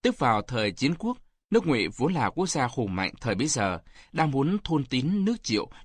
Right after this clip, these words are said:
nhỏ bé, bèn phái đại tướng Bàng Quyên thống lãnh mười vạn đại quân bao vây kinh thành Hàm Đan của nước Triệu. Triệu Vương thấy tình hình nguy cấp, liền sai người đi cầu cứu nước Tề, vốn đang là đồng minh của nước Triệu. Vua nước Tề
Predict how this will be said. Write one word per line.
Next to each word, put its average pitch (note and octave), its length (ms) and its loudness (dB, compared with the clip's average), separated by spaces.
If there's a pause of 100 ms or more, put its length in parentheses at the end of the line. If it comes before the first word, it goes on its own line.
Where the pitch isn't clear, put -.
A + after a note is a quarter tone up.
nhỏ G#2 180 2
bé, G#2 320 -2 (340)
bèn B2 320 2
phái C#3+ 200 0
đại D#3 160 0
tướng D3 340 0 (100)
Bàng A2+ 360 0
Quyên B2 240 -2 (280)
thống F3 160 4
lãnh G3 280 4
mười A#2+ 180 2
vạn G2+ 260 0
đại A#2 200 0
quân D3 220 -2
bao D3+ 120 2
vây C#3 200 -2
kinh C#3 220 -2
thành G2 240 -4
Hàm G2 280 -4
Đan A#2 280 0 (300)
của A#2+ 100 -2
nước D3 200 -2
Triệu. G#2+ 240 0 (580)
Triệu D3 140 6
Vương D#3+ 320 2
thấy F#3+ 140 -2
tình A#2+ 180 0
hình G#2+ 260 -2
nguy D3 120 2
cấp, G3 240 -6 (340)
liền C3+ 200 4
sai D#3+ 240 0
người A2+ 240 0
đi C#3 140 -4
cầu G#2+ 260 -2
cứu A#2 240 -4
nước G#3 220 -2
Tề, G2 260 -4 (300)
vốn C3+ 260 2 (100)
đang D#3+ 160 -2
là G#2 180 -2
đồng G#2 260 -4
minh C3 240 0
của G2 180 -2
nước C#3 140 0
Triệu. F2 240 -4 (760)
Vua D3 100 8
nước D3+ 180 0
Tề G2+ 260 -2